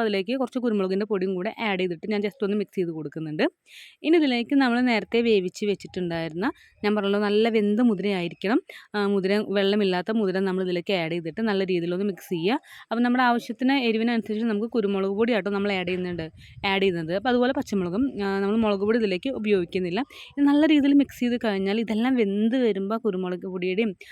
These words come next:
അതുപോലെ മുട്ടയുടെയും മുതിരയുടെയും അതുപോലെ ഈ, ഈ വേപ്പിൻ്റെ ഇലയുടെ ഒക്കെ ഒരു നല്ലൊരു സ്മെൽ ഉണ്ടായിരിക്കും. അപ്പോൾ ഇതിവിടെ ഏകദേശം ആയിട്ടുണ്ട്.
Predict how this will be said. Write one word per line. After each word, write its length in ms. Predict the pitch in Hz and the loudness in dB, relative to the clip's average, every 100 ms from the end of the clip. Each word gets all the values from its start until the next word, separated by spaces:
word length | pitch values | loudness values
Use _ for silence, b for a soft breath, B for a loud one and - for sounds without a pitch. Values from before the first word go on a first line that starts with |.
| B 185 | B -6
അതുപോലെ 320 | 185 190 202 | -2 -2 0
മുട്ടയുടെയും 420 | 214 170 190 190 220 | -2 -4 -2 0 0
മുതിരയുടെയും 480 | 185 170 180 185 208 170 | -2 -2 -2 -2 -2 -4
അതുപോലെ 420 | 175 175 190 202 208 202 | -10 -6 -4 -2 -2 -4
ഈ, 40 | 202 196 | -6 -4
ഈ 20 | 196 208 202 | -4 -4 -4
വേപ്പിൻ്റെ 280 | 190 - 190 | -6 -6 -6
ഇലയുടെ 160 | 196 214 | -6 -4
ഒക്കെ 100 | 208 | -4
ഒരു 80 | 214 | -4
നല്ലൊരു 480 | 190 101 247 269 233 | -6 -8 -4 -2 -4
സ്മെൽ 220 | - 190 190 | -4 -4 -2
ഉണ്ടായിരിക്കും. 520 | 185 165 156 156 262 392 _ B B B | -4 -4 -8 -4 -4 -4 _ B B B
അപ്പോൾ 140 | - 262 | -4 -2
ഇതിവിടെ 200 | 254 269 233 | 2 2 2
ഏകദേശം 360 | 208 214 240 202 | 2 0 0 -2
ആയിട്ടുണ്ട്. 560 | 180 175 - 175 165 | -2 -6 -6 -4 -2